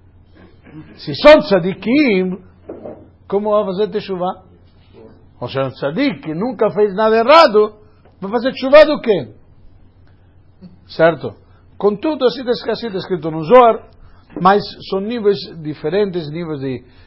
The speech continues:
de teshuvah dentro do tzadik dele, et cetera, eh, que também ainda pode, pode se elevar mais,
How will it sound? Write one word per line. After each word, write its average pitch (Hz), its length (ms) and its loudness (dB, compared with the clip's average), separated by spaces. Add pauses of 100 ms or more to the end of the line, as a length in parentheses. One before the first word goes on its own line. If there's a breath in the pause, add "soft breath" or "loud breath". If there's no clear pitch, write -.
(180 soft breath)
de 143 140 -8
teshuvah 180 420 4
dentro 202 400 4
do 185 140 0
tzadik 165 400 -2
dele, 147 580 -2 (340 soft breath)
et 143 160 -6
cetera, 143 420 0 (560 soft breath)
eh, 135 140 -10
que 143 160 -16
também 151 320 -6
ainda 151 300 -4
pode, 143 420 -4
pode 151 240 -4
se 156 120 -8
elevar 143 320 -2
mais, 127 360 -8